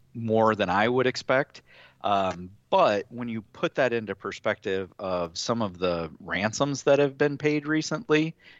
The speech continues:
it's, it's kind of chump change. Um, so that three point eight million was looking at total cost of the damage, whether they paid the ransom or not, and just to recover. Um,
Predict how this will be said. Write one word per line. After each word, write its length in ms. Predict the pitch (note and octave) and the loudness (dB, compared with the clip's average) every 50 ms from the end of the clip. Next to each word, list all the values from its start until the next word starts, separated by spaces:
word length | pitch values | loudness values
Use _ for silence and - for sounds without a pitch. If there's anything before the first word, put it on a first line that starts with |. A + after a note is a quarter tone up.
| _ | _
it's, 540 | - G#2+ G#2 G2 - - - - - - - _ _ _ _ _ _ _ _ _ _ | 0 2 2 2 0 -2 -4 -4 -4 -6 -10 _ _ _ _ _ _ _ _ _ _
it's 100 | - - | -14 -6
kind 200 | - - C3 A#2 | -2 0 2 2
of 120 | F#2 - | 2 0
chump 300 | - - - A#2+ D3+ - | -2 -6 -6 -6 -6 -8
change. 500 | - - - D#2+ - - - - - - _ _ - - - - _ - | -8 -10 -10 -10 -12 -16 -14 -14 -16 -16 _ _ -20 -20 -20 -20 _ -4
Um, 600 | - F#2 F#2+ F#2 F#2 E2+ E2 D#2+ D#2+ D#2+ D#2+ - - | 0 2 2 2 2 2 0 -2 -4 -12 -16 -16 -10
so 560 | - - - A#2 G#2+ G2+ G2 F#2+ F#2+ F#2 F2+ - - - - - - _ _ _ _ - | -4 0 4 4 4 4 4 2 0 -4 -8 -10 -18 -20 -20 -20 -20 _ _ _ _ -4
that 320 | G#2 A2+ A#2 C3 C3 - _ _ _ - | 0 2 2 2 2 0 _ _ _ -18
three 220 | - - D#3 C#3 | -12 -8 -8 -8
point 200 | - - G#2 G#2 | -8 -8 -8 -6
eight 180 | C3 D#3+ D#3 - | -6 -6 -6 -8
million 360 | G#2 G2+ G2 G2 F#2+ F#2+ F#2 | -8 -8 -8 -6 -8 -8 -10
was 140 | F2+ F2 A2+ | -8 -6 -6
looking 320 | A2 G2+ - G2+ F#2+ F#2+ | -6 -6 -6 -6 -6 -4
at 340 | F#2 F2+ F2+ E2+ - - - | -2 -2 -2 -4 -6 -8 -12
total 320 | - - E3+ D3+ B2 A2 | -4 2 4 4 4 4
cost 440 | - - - - A#2 A2 G#2 - - G2+ | 2 0 2 4 4 4 4 2 -4 -8
of 60 | E2+ | -6
the 80 | F#2+ | -6
damage, 640 | F2+ G2+ F#2+ F#2+ F#2+ F#2 F#2 F#2 F2+ F2 F2 - - | -2 0 0 0 0 -2 -2 -4 -6 -6 -8 -10 -6
whether 300 | G#2 G#2 G2+ G2 F#2+ F#2 | -2 0 2 2 2 0
they 140 | F2+ F2+ F2+ | 0 -2 -4
paid 240 | - - G#2 F#2+ | 0 0 0 0
the 80 | F#2+ F#2 | 0 -4
ransom 560 | F2+ F#2 F2+ F2+ F#2 - F#2 F2+ F2 E2+ F2 | -8 -8 -8 -8 -8 -8 -8 -8 -8 -10 -10
or 100 | E2 D#2 | -10 -6
not, 420 | F2+ G2 F#2+ F#2 F2+ F2 F2 - - - | 0 0 2 2 2 0 -2 -6 -6 -8
and 220 | F2+ F2 E2+ E2 | -12 -12 -12 -10
just 320 | - F#2+ F2 - - - - _ _ - - - _ - | -8 -8 -6 -4 -6 -6 -8 _ _ -20 -20 -20 _ -4
to 100 | - C3 | -2 -2
recover. 640 | G2+ - A#2 - - - B2+ - - - - - - _ - - - - - - _ - - | -2 -2 -4 -6 -2 -2 -2 -2 -4 -10 -12 -12 -14 _ -20 -20 -20 -20 -20 -20 _ -8 -4
Um, 500 | G#2 G2+ F#2+ F#2 F2+ F2+ E2+ E2 E2 E2 | 0 0 0 0 0 -4 -6 -10 -16 -18